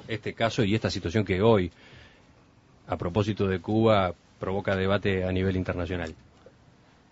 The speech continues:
Queda otra discusión pendiente,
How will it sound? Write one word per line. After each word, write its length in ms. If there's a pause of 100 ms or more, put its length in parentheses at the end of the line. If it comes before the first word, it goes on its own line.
(160)
Queda 640
otra 640 (440)
discusión 440
pendiente, 580